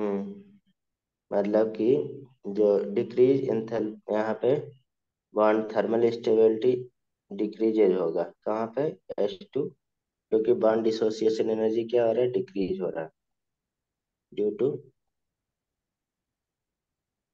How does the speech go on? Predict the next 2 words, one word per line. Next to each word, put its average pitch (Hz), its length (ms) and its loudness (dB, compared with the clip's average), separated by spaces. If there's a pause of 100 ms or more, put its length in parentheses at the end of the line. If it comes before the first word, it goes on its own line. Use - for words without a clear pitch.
(420)
bond 101 400 -2 (2250)
disso- 107 640 -6